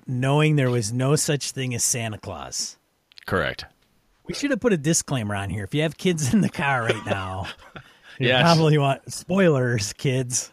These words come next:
Speaker 2: All they have to do is say, "It's just B S. It's Brett. What the fuck does he know?"
Speaker 1: That's true. That's
Speaker 2: Just say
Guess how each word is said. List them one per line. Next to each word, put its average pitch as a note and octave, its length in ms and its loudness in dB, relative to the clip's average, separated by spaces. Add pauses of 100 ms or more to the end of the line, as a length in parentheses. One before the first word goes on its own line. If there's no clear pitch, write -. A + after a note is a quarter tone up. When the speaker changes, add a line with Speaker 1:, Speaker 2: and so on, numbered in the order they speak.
(760)
Speaker 2:
All G3+ 220 6
they G#3+ 80 6
have G#3 100 2
to D#3+ 100 2
do F3 140 8
is D#3+ 120 4
say, C3+ 180 4
"It's C#3+ 140 2
just C#3+ 340 -2
B A2+ 160 0
S. A2+ 280 2
It's G#2+ 120 -4
Brett. F#2+ 380 -2
What F#2+ 120 -4
the F2+ 60 -14
fuck - 260 -10
does D#2 120 -12
he E2 160 -8
know?" D2 320 -6 (260)
Speaker 1:
That's D3+ 240 -4
true. C#3 340 -6
That's A2+ 220 -8
Speaker 2:
Just - 100 -6
say - 0 -